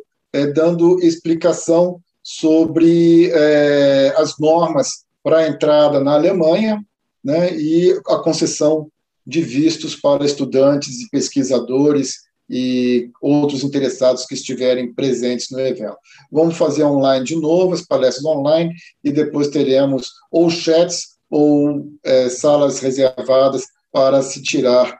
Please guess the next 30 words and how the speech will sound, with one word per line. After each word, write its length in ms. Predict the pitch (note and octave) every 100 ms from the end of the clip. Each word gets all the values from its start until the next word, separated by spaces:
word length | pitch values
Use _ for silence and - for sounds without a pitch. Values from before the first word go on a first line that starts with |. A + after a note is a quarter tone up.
| _ C#3
dúvidas 560 | C3 C#3+ C#3 C3+ B2
com 400 | - C3+ C3 C3
as 80 | B2
pessoas. 520 | - C#3+ - - - - - - -
Anotem 680 | D3+ D#3+ E3 - D#3 C#3+
aí, 380 | C3 B2 D#3+ F#3 G#3 _ _
é, 260 | C3+ C#3 C#3+ - D#3
vai 160 | C#3+
ser 280 | - D3 D3+
no 60 | C#3+
dia 320 | C#3+ D3 B2+
sete 840 | - - D3+ F#3 F#3 - F3+ F3 - _ -
de 340 | B2 D3 F#3
outubro, 800 | E3 E3 - D3 B2 B2 A2 G#2+ _ _ _ -
é, 280 | B2 A#2+
começando 680 | A#2 D3 D3 D3 D#3 D#3+ D#3
pela 320 | - E3+ F3
manhã, 420 | E3+ E3+ C#3+ B2 G#2 _ _ _ _
ainda 260 | - C3+ C#3+
não 160 | D#3 D#3
temos 260 | E3 D3
o 100 | D3
programa 400 | D3 C#3+ C3+ C3+
finalizado, 720 | - B2 A#2+ A2+ G#2+ D#3 E3+ D#3+
não 120 | C#3+
sabemos 600 | C#3+ B2+ C3 B2+ A#2+ -
quantas 400 | D3 F3 E3+ B2+
instituições 520 | B2 - B2+ - A#2+
vão 100 | B2
participar, 720 | C3 C3+ F#3 - E3+ F#3 -